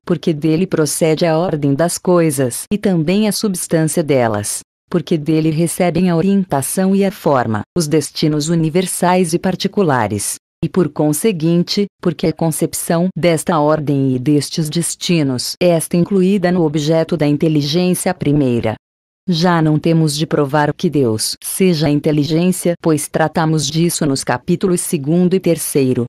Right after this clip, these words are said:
embora pudessem acrescentar-se ainda muitas coisas a este respeito, mas temos de nos limitar. Convém, no entanto, ler em Santo Tomás as admiráveis páginas da nossa tradução da Suma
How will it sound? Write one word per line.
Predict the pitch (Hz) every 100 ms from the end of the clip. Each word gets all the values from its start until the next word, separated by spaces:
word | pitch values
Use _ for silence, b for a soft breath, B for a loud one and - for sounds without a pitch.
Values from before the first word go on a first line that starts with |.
| -
embora | 202 190 170 165 160
pudessem | 165 147 156 160 - 170
acrescentar-se | 165 135 131 - 202 - 151 151 - 226
ainda | 190 226 226 202
muitas | 214 240 226 -
coisas | 160 160 156 156
a | 170
este | 151 135 -
respeito, | 147 120 - - 131 113 131 107 _ -
mas | 160 143 -
temos | - 170 156
de | 139
nos | 180 180
limitar. | 156 180 202 208 135 113 - _ _ _ _ -
Convém, | 185 190 185 180
no | 156
entanto, | 139 165 190 185 156 120
ler | 175 180 156
em | 143
Santo | - - 131 127 196
Tomás | 170 151 165 170 170
as | 156
admiráveis | 175 160 170 160 160 165 180 -
páginas | 156 139 139 156 156 156
da | 185
nossa | 160 170 170 151
tradução | 185 180 170 202 - 170 160
da | 185
Suma | - - 143 123